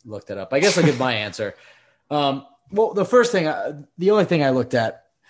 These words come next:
honestly, I'm, don't have anything prepared here. I'm just trying to think. I mean, I looked up Ryan Griffin's twenty nineteen season because I think that's a fair assessment for,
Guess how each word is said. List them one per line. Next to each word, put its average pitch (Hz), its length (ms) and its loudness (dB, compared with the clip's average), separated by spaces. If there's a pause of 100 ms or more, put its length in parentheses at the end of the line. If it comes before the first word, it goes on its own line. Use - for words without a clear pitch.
(440)
honestly, 117 280 -6
I'm, 107 400 -16 (800)
don't 147 160 0
have 123 100 -4
anything 104 240 -10
prepared 101 420 -6
here. 90 80 -10
I'm 98 80 -14
just 104 140 -14
trying 95 180 -6
to - 60 -16
think. 104 260 -10
I - 20 -8
mean, 117 140 -6
I 123 60 -2
looked 160 260 -2
up 139 140 -2
Ryan 123 280 -4
Griffin's 101 340 -10
twenty 98 200 -12
nineteen 90 360 -18
season 87 360 -18
because 92 200 -14
I 104 40 -6
think 131 160 -6
that's 135 160 -2
a 117 60 -6
fair 110 340 -6
assessment 98 580 -10
for, 95 440 -10